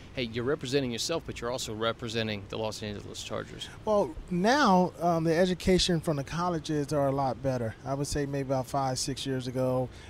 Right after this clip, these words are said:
Speaker 2: uh, it wasn't as good now because right now colleges have their brand as well. So y-, the,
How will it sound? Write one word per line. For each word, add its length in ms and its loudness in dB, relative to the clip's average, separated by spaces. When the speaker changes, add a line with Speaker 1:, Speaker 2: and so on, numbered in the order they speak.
Speaker 2:
uh, 360 -2
it 40 0
wasn't 300 0
as 140 -2
good 260 0
now 220 -2
because 420 -2
right 200 -2
now 180 0
colleges 500 -2
have 220 0
their 160 4
brand 320 -2
as 160 -4
well. 320 -2
So 480 0
y-, 80 -8
the, 200 -2